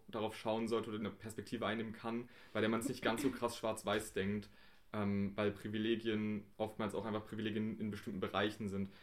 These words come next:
Also ich hab auch, äh, ich als nicht-binäre Person, ähm, fühl mich auch oder hab mich auch in bestimmten Räumen manchmal nicht so wohl gefühlt oder sicher gefühlt und war dann auch froh,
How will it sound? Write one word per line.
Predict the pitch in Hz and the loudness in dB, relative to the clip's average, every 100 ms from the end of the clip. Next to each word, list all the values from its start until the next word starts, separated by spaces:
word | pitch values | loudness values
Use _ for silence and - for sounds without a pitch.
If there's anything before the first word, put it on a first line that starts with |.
| - | -10
Also | 98 | -4
ich | 110 | -2
hab | 98 | 2
auch, | 113 117 - - - - | 4 4 0 -18 -20 -4
äh, | 104 104 | -2 0
ich | 113 | 0
als | 101 | -2
nicht-binäre | 117 - 113 113 113 | -4 0 2 2 0
Person, | 113 101 110 107 107 - - - | -2 -2 0 -2 -4 -16 -14 -2
ähm, | 104 104 101 | 0 0 -2
fühl | - 110 | -6 -4
mich | 107 - | -2 2
auch | 113 - - | 2 2 -2
oder | 104 98 | -2 -2
hab | 107 | -6
mich | 101 | -4
auch | 101 120 | -2 -2
in | 101 | -6
bestimmten | - 117 107 | -6 -6 -2
Räumen | 104 107 107 | 0 0 2
manchmal | 107 104 - | 0 -2 0
nicht | 107 - | -2 0
so | 107 | 0
wohl | 117 123 | 4 4
gefühlt | 117 117 | 2 0
oder | 104 | 0
sicher | 104 - 110 | 0 -2 -6
gefühlt | 101 107 | -4 -2
und | 104 | 2
war | 101 | 4
dann | 104 | 2
auch | - 92 | 2 0
froh, | - - 104 | -2 -2 -2